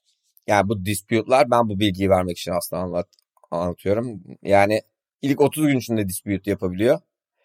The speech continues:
bir client, müşteri. Otuz gün sonra senden yüz seksen güne kadar refund isteyebiliyor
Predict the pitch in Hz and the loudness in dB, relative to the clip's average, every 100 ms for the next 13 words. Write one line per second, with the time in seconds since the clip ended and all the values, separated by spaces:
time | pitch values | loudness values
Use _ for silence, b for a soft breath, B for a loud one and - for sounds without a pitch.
0 | _ _ 101 - 113 113 147 - - 95 | _ _ -6 2 2 2 -4 -8 -12 -8
1 | - 104 127 - _ _ _ - 92 120 | -4 -2 -4 -8 _ _ _ -10 -8 -2
2 | 139 135 135 131 127 127 135 135 - _ | -2 0 0 0 0 2 0 0 -6 _
3 | 135 98 120 - 127 127 127 127 127 123 | -14 -8 -6 -2 0 0 -2 -2 2 4
4 | 120 - _ _ - 117 113 120 117 92 | 2 -2 _ _ -10 -6 0 0 0 -6
5 | - 120 117 120 117 110 - | -8 -4 -2 0 4 4 2